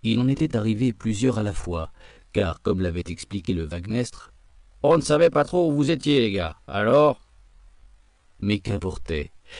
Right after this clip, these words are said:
les lettres étaient enfin là, et il suffisait de regarder le cachet de la poste aux armées pour les lire dans le bon ordre. Il avait reconnu l'écriture de Marthe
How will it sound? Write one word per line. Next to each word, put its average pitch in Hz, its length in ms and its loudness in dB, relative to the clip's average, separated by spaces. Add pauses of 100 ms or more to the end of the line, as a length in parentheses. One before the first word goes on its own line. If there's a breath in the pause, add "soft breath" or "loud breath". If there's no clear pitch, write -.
(160 loud breath)
les 104 160 2
lettres 143 420 -2
étaient 107 280 -6
enfin 101 280 -4
là, 101 260 -2 (280)
et 107 120 -2
il 98 100 -2
suffisait 127 480 -2
de 101 80 -2
regarder 104 440 -2
le 82 120 -4
cachet 117 340 -4
de 87 120 -4
la 78 140 -6
poste 123 340 -6
aux 85 200 -6
armées 107 380 -2
pour 110 220 -4
les 95 120 0
lire 117 380 -2
dans 117 120 -2
le 110 100 -2
bon 82 240 -6
ordre. - 440 -14 (1000)
Il 98 140 0
avait 95 160 0
reconnu 95 460 -2
l'écriture 90 520 -6
de 82 100 -6
Marthe 80 560 -6